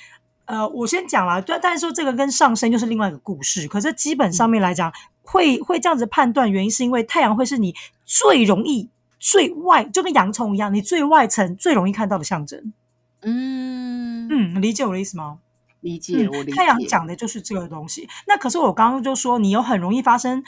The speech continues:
Speaker 2: 恋，那个异国恋，是因为金星进入到了第九宫。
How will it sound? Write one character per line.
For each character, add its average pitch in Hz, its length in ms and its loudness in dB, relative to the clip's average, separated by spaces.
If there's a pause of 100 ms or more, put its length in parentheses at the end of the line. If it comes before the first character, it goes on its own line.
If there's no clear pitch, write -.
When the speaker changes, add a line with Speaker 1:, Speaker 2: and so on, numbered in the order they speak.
(220)
Speaker 2:
恋， 339 240 -4
那 - 80 -2
个 - 180 -4
异 320 160 0
国 202 160 -2
恋， 269 160 0
是 277 100 -2
因 254 60 -2
为 277 100 0
金 262 380 -2
星 240 320 -4
进 240 240 -6
入 226 160 -8
到 220 140 -2
了 170 100 -8 (140)
第 214 260 -8
九 135 380 -6 (180)
宫。 214 320 0